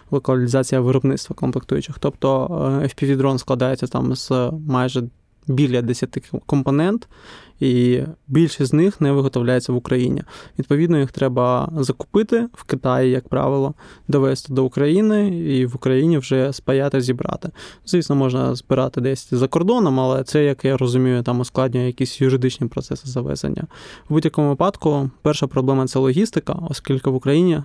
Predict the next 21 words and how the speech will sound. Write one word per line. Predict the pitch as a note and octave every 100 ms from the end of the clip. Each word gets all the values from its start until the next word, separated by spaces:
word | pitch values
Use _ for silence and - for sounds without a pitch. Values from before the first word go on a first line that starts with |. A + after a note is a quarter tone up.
| -
ці | - C#3
запчастини | C3 C3 C#3 - C#3+ C3+
не | B2+
робляться, | D3 G3 F#3+ F3 D#3
а | - C#3
якщо | C#3 - -
їх | C3 C3 -
робити | C3 C3+ C#3
в |
Україні, | B2+ - C#3+ D3 A3 B3+ B3+ - - - -
то | - C#3+ C3+ -
це | - D#3 C#3+
не | C#3+ D3+
такі | E3 -
високотехнологічні | C3+ - - - C#3+ D3 C#3 F3 - D#3
запчастини, | B2+ - C3 C3
ну, | C3+ C#3
крім | - C#3+ B2
радіомодулів | B2 B2+ A#2+ B2 C3 F3 E3 C#3 C3+ -
і | D3 B2+ B2+ -
камер. | B2+ A#2+ A2+